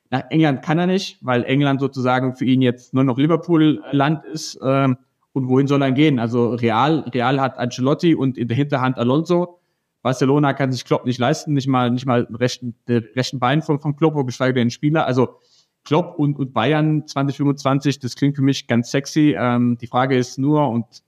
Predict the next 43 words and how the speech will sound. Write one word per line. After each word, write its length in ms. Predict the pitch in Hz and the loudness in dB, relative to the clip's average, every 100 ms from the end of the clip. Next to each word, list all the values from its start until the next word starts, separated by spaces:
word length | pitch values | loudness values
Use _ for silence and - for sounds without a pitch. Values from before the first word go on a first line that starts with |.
| - 101 | -12 -6
da 80 | |
blutet 340 | 113 151 151 135 | 0 2 2 0
mir 80 | 127 | -2
das 120 | - | -2
Bayern-Fanherz, 1120 | 123 139 147 127 _ - 143 147 147 147 - _ _ _ _ _ | 0 0 0 -2 _ -2 0 2 0 -2 -10 _ _ _ _ _
Finale, 800 | - 123 131 151 147 143 104 131 | -2 0 2 2 2 0 -2 -4
äh, 40 | |
der 140 | 127 117 | -4 -2
Horn 300 | 127 147 143 | 0 0 0
potenziell 480 | 147 147 143 143 139 | 0 0 0 0 0
zwanzig 260 | 139 135 | -2 -2
fünfundzwanzig, 600 | 147 143 139 139 143 - | -2 -2 0 0 0 0
wird's, 340 | 139 143 - - | 0 -2 -8 -10
schaffst 320 | - 160 - | -2 -2 0
du 60 | 131 | 0
es 140 | - | 0
mit 120 | 123 | -4
dem 80 | 147 | -4
Interimstrainer 680 | - 123 113 - 127 143 113 | -2 -2 -2 0 0 2 0
und 160 | 120 | -2
was 140 | 120 131 | -2 -8
ist 160 | 139 | -8
mit 100 | 123 | -8
dem 20 | 117 | -2
Kaderumbruch? 580 | 135 139 113 113 131 | 0 0 0 -4 -6
Also 360 | - 120 123 110 - _ _ - | -2 2 2 2 -6 _ _ -6
ist 180 | 131 - | -4 0
auch 120 | 147 | 0
nicht 140 | 143 | 0
ideal 380 | 131 123 113 117 | 0 2 2 0
zu 100 | 120 | -2
warten, 260 | 117 117 120 | -2 0 -2
aber 180 | 117 | 0
mein 220 | 113 117 127 | 0 0 0
Favorit 440 | 147 120 139 143 | -2 -2 -2 -2
wäre 180 | 123 120 | -2 0
in 100 | 123 | -2
der 120 | 117 | -2
Tat 300 | 131 127 131 | -2 -2 0
Jürgen 260 | 123 127 120 | 0 0 -2
Klopp 300 | 135 131 - | -4 -4 -2
zwanzig 260 | 131 123 | -2 -2
fünfundzwanzig. 720 | 127 123 123 123 107 - - | -2 0 0 -2 -2 -6 -8